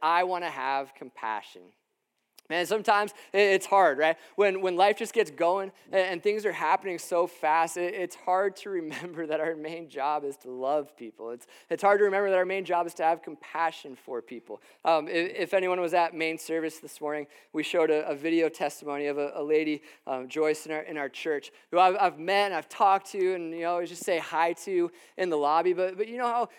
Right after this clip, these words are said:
like, you see so many people around here on a Sunday night, whatever, you, you just say hi, and you just assume, like, everything's cool and everything's good, and you don't think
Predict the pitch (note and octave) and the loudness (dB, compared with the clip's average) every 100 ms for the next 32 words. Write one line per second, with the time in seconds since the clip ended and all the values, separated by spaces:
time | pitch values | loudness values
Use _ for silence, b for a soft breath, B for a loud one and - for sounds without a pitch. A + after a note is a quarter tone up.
0 | B F#3+ F3 - G3 - B3+ A#3+ B3+ A#3 | B 2 2 -4 -12 -8 -6 -4 -2 -4
1 | - - G#3+ G#3+ A3 G#3 G#3 G3+ G3 G3 | -6 -12 -14 -2 0 2 0 -2 -2 -4
2 | F#3 F#3 F#3+ E3+ - F#3+ F3+ F3+ F#3 F#3 | -6 -6 -8 -8 -12 -12 -8 -4 -4 -4
3 | F#3+ F#3 F#3+ G3 G3 F#3+ G#3 E3+ F#3+ F#3 | -4 -4 -6 -8 -12 -8 -6 -4 0 2
4 | F#3 F#3 B B F#3 A3+ A3+ G3+ - G3+ | 4 0 B B -4 -2 -6 -12 -6 -4
5 | F#3 F3 F#3+ G3 D3 - G#3+ G#3+ G#3+ F#3+ | -2 -2 -2 -2 -6 -6 -2 2 2 2
6 | G3 G3 G3 D3+ B2 F3 F3+ F#3+ F3 B | 0 -2 -4 -10 -8 -2 0 -2 -4 B
7 | - F3+ G3 A3 - _ A3+ A3 | -10 0 0 0 -6 _ -2 -2